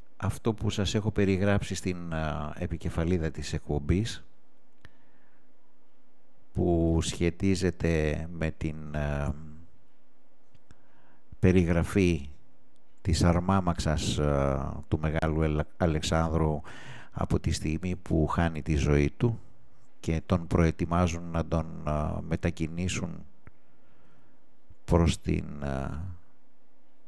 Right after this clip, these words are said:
γη όπου έχει προβλεφθεί να ταφεί. Και παράλληλα όλες αυτές οι ίντριγκες οι οποίες, α, αρχίζουν και πέφτουν σαν έναν καταιγισμό γεγονόταν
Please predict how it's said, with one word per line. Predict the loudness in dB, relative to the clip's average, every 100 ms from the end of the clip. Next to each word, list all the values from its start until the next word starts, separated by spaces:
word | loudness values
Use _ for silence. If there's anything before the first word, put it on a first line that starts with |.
| -10 -10 -10 -10 -10 -10 -6
γη | -2 2 4 4 4
όπου | 4 6
έχει | 4 4
προβλεφθεί | 6 6 4 2 2 2 2 2 -4 -10 -10 -4
να | -2
ταφεί. | 2 0 4 2 2 -4 -10 -10 -10 -10 -10 -10 -10 -10 -10 -10 -10 -10 4
Και | 6
παράλληλα | 8 8 8 8 8 8 6 -4 -10 -10 -10 -10 -10 8
όλες | 10 10 6
αυτές | 6 6 4
οι | 6 4
ίντριγκες | 4 4 4 4
οι | 6 6
οποίες, | 6 4 4 4 2
α, | 4 4 2 2 0 -2 -4 -6 -10 -10 -2
αρχίζουν | 0 2 4 4 4 0 -6 -8 -10 -10 -10
και | 0 0
πέφτουν | 6 6 6 2 0 -2 -4 -8 -10 -10 -10 -10 -10 -8
σαν | -4 0 0 -2 -8 -10 -10 -8 -6
έναν | -4 -4 -2
καταιγισμό | 0 2 2 2 2 2
γεγονόταν | 4 4 4 2 0 0 -2